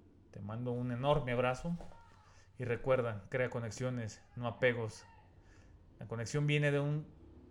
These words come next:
una persona íntegra, en equilibrio entre mente,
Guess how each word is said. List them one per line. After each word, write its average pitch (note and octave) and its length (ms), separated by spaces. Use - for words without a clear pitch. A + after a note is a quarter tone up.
una C#3+ 200
persona C3+ 500
íntegra, C#3 720
en A#2+ 80
equilibrio B2+ 640
entre G#2+ 280
mente, C3+ 540